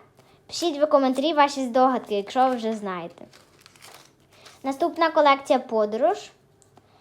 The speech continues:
Давайте візьмемо ось наш пакетик. І в нас сьогодні, ми вже чемодан зап-, заповнили. І в нас сьогодні попадаються наклеєчки.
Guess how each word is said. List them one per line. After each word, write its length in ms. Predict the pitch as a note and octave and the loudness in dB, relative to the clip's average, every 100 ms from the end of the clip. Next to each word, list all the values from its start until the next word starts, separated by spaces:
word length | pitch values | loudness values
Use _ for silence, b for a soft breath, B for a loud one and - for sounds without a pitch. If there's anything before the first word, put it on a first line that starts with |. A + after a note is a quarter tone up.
| b b b | b b b
Давайте 480 | A#3 B3 C4+ C4+ C4 | -4 4 4 4 -2
візьмемо 920 | B3+ A3+ A#3 A#3+ A#3 A#3 G#3+ G3+ - - - - | -4 -6 -4 -2 -2 -4 -6 -8 -10 -20 -20 -6
ось 260 | A3+ A3+ A3+ | -4 -4 -8
наш 160 | G#3+ | -14
пакетик. 680 | - G#3+ G3+ G#3 G#3+ G4+ - _ _ _ b b b b b b _ | -10 -10 -4 -4 -4 -10 -14 _ _ _ b b b b b b _
І 300 | D#4+ F4+ E4+ | 0 0 0
в 40 | D4 | 2
нас 280 | D#4 D#4+ | 2 2
сьогодні, 540 | D#4+ C4+ C4+ C#4+ C#4 - | 0 2 4 2 2 -2
ми 160 | B3+ D4 | 0 0
вже 140 | C#4+ | 0
чемодан 580 | D4 D#4 C4+ B3+ B3+ B3 | -2 -2 0 2 2 0
зап-, 320 | A3 G#3 - | -4 -8 -6
заповнили. 720 | A3 A3+ G#3+ G3 G3 A3 D#4 A#4 - _ b b b b b _ | -4 -4 -4 -6 -8 -6 -6 -6 -12 _ b b b b b _
І 300 | D4+ D#4+ C#4 C4 | 0 2 2 2
в 20 | |
нас 220 | C4+ D#4 | 0 0
сьогодні 200 | F#4 F#4 | 0 0
попадаються 480 | F4 D4+ D#4+ D#4+ F4 | 0 4 2 2 -4
наклеєчки. 800 | D#4+ E4 F4 E4+ C#4 - - | -2 4 6 6 2 -4 -10